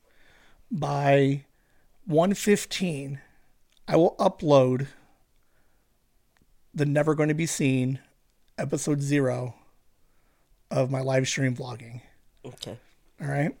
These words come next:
Speaker 1: Um, do we leave it up there forever, or we just kinda, like,
Speaker 2: Leave it there forever.
Speaker 1: All right. So, um, appreciate everybody for your guys' help. Um, everybody's doing a lot right now. Um,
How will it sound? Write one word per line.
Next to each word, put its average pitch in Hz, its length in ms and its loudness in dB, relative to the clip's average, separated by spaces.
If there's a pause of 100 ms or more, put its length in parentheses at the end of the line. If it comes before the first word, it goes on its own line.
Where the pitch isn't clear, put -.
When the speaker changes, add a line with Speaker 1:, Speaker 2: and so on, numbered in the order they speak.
(400)
Speaker 1:
Um, 143 600 0
do - 160 -16
we 156 80 6
leave 165 180 6
it 170 40 6
up 165 60 -2
there 165 120 -2
forever, 175 340 2
or 151 60 2
we 139 100 2
just 135 260 -4
kinda, 135 220 -8
like, 139 160 -16 (400)
Speaker 2:
Leave 196 160 -4
it 180 40 -6
there 175 100 -4
forever. 131 320 -12 (240)
Speaker 1:
All 262 80 -10
right. 139 220 -12 (840)
So, 127 360 -16 (680)
um, 139 520 -2 (1500)
appreciate 185 400 2
everybody 165 320 4
for 170 140 -2
your 156 200 6
guys' 143 220 -2
help. 214 340 0 (300)
Um, 143 680 -2 (380)
everybody's 165 320 4
doing 151 360 4
a 147 80 -2
lot 143 240 0
right 151 160 -6
now. 143 340 -2 (100)
Um, 139 400 -2